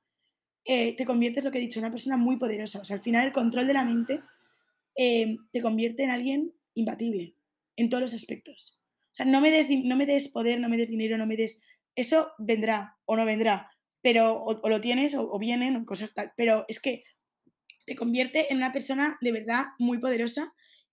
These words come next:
y que es, mm, creo que el ser capaz de poder, em, cuando tus emociones te desbordan, controlarlas,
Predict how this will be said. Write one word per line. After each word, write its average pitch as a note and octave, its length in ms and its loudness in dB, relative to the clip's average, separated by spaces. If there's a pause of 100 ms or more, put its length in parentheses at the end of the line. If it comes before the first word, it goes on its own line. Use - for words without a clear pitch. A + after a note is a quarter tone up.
(100)
y C#4 180 0
que A#3+ 280 0
es, C4 320 0 (160)
mm, G#3+ 480 -6 (720)
creo B3+ 280 2
que B3 200 -2
el A3+ 140 -2
ser A#3 220 -2
capaz A#3+ 480 -4 (440)
de A#3 140 4
poder, A#3 580 2
em, G3+ 580 0 (120)
cuando G#3+ 260 0
tus G#3+ 140 -4
emociones A3 380 -2
te C4 80 -4
desbordan, G#3 520 -4
controlarlas, A#3 880 0